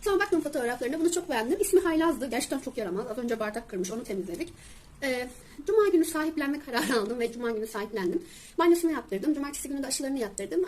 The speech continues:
Artık bizimle beraber. Çok güzel değil mi? Gözlerine bakın. Oh, güzel, güzel. Çık.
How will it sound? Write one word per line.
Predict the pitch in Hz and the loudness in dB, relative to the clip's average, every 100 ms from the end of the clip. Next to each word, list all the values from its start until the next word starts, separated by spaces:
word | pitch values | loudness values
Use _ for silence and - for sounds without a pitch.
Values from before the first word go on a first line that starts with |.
| 285 | -2
Artık | - | -6
bizimle | 269 285 269 | -8 -6 -4
beraber. | 208 196 208 330 - | -4 -4 -4 -8 -10
Çok | 403 381 | -4 0
güzel | 339 311 | 2 4
değil | 381 | 4
mi? | 294 | 6
Gözlerine | 339 349 349 | 4 6 6
bakın. | 294 226 254 - - | 4 -2 -6 -8 -6
Oh, | 320 - - - - - | -10 -10 -20 -20 -20 -4
güzel, | 349 302 311 | 0 0 0
güzel. | 285 339 247 220 | 2 2 2 -2
Çık. | - | -10